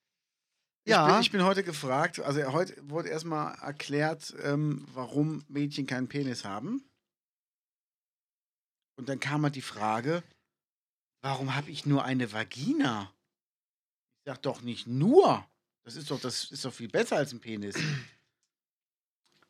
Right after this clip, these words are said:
Speaker 1: "Hast du auch einen Penis?" Hab ich dann erklären müssen, "Ja." "Nein, hast du nicht." Ich sag, "Doch, ich bin ja Junge." "Nein, du bist nicht Junge, du bist Mensi."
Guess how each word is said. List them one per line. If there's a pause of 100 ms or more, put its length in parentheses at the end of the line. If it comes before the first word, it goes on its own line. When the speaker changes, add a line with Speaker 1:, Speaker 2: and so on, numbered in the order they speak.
(380)
Speaker 1:
"Hast
du
auch
einen
Penis?"
Hab
ich
dann
erklären
müssen,
"Ja." (1300)
"Nein,
hast
du
nicht." (240)
Ich
sag,
"Doch,
ich
bin
ja
Junge." (300)
"Nein,
du
bist
nicht
Junge,
du
bist
Mensi."